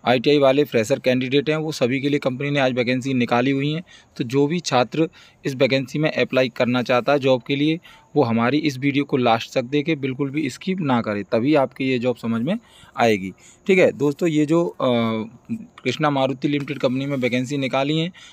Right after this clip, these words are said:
वो मशीन ऑपरेटर पोस्ट के लिए कंपनी ने वैकेंसी निकाली हुई हैं। ठीक है, तो उसी की जानकारी आप लोगों को इस वीडियो में मिलने वाली है। आप लोगों से रिक्वेस्ट है, यदि चैनल पर नए हैं और अभी तक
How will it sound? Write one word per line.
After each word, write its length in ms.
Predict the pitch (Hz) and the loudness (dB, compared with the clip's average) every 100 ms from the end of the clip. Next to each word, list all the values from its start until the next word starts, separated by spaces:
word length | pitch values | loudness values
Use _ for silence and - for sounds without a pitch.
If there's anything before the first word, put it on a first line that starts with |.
| _ | _
वो 80 | 135 | 0
मशीन 360 | 135 117 139 147 | 0 0 -2 -2
ऑपरेटर 380 | 139 147 143 147 | -2 -2 -2 -4
पोस्ट 320 | - 139 - | -4 -10 -6
के 100 | 151 | -4
लिए 120 | 143 | -2
कंपनी 280 | 143 127 139 | -4 -4 -6
ने 100 | 143 | -6
वैकेंसी 400 | 127 131 127 151 | -4 -4 -4 -4
निकाली 360 | 135 123 123 | -2 0 0
हुई 180 | 143 139 | 0 -4
हैं। 160 | 151 185 - - _ - | -8 -10 -16 -20 _ -2
ठीक 120 | 180 | 2
है, 120 | 120 | 2
तो 120 | - | 0
उसी 200 | 143 165 | -6 -6
की 120 | 165 | -4
जानकारी 400 | 160 139 131 139 | -2 -2 0 2
आप 220 | 139 131 135 | 2 0 -2
लोगों 160 | 131 | -6
को 100 | 131 | -6
इस 60 | 131 | -8
वीडियो 260 | 120 120 | -4 -4
में 140 | 131 208 - - _ | -2 -4 -6 -18 _
मिलने 240 | 139 135 113 | 0 2 2
वाली 280 | 98 95 101 | 0 -4 -4
है। 120 | 101 - - _ - - | -6 -12 -20 _ -14 -2
आप 240 | 120 127 | 0 2
लोगों 200 | 151 151 | 0 -2
से 140 | 151 160 | -2 -2
रिक्वेस्ट 460 | 131 127 139 - | -2 0 -2 -2
है, 140 | 175 165 | -6 -2
यदि 180 | 147 160 | -2 -2
चैनल 320 | 143 131 135 | 0 0 -2
पर 160 | 151 | -2
नए 200 | 139 131 | -2 0
हैं 120 | 135 156 | 0 0
और 120 | 160 | -2
अभी 180 | 123 131 | -2 -2
तक 180 | 156 | -4